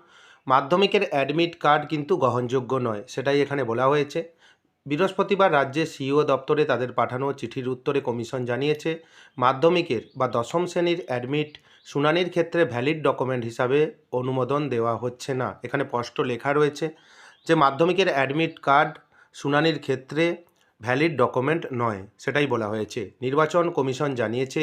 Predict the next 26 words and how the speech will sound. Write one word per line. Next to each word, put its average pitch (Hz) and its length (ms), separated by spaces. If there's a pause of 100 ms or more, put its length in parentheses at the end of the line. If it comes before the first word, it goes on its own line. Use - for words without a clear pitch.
(160)
দু 120 100
হাজার 135 260
পঁচিশ 131 420
সালের 170 280 (360)
সাতাশে 165 440
অক্টোবর 147 460
নির্বাচন 135 500
কমিশন 131 440 (220)
যে 131 140
বিজ্ঞপ্তি 127 580
জারি 127 220
করেছে, 117 420 (540)
যাচাইয়ের 175 480
নথি 151 260
হিসাবে 165 360
মাধ্যমিকের 147 720
অ্যাডমিট 127 400
কার্ডের 147 380
উল্লেখ 120 380
নেই, 120 240 (580)
তাই 156 200
তা 175 220
গ্রহণ 131 360
করা 139 240
যাবে 117 300
না। 113 160